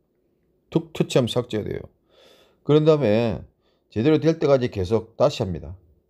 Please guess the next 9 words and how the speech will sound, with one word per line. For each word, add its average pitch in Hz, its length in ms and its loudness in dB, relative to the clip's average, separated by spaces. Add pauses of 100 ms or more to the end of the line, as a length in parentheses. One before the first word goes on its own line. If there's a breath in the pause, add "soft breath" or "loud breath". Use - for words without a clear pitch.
(400)
다시 135 260 -2
터치해서 151 840 0 (920)
이렇게 135 720 0
왔어요. 123 680 0 (1500)
자, - 100 -8
여기서 131 580 -2
거의 165 880 2
맞게 135 340 0
됐죠. 101 480 -4